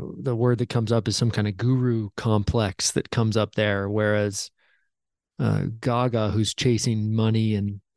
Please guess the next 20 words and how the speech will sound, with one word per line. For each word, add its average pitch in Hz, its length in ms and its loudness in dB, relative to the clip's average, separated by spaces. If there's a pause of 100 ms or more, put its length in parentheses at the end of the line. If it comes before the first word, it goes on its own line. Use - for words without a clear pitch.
(120)
fame 107 460 2
and 101 380 -2 (280)
is 107 380 2 (1300)
blatantly 110 560 2
forward 123 500 -2
about 101 320 -2
that, 101 200 2
is, 98 300 -4 (480)
is, 113 280 2
um, 98 440 -2 (640)
is, 107 240 -4 (220)
is 117 200 -2
trustworthy. 107 680 0 (2250)
But 147 200 2 (540)
to, - 460 0
to - 160 -4
go 143 160 4
back 151 680 -2 (600)
to 139 160 0
the 123 380 -4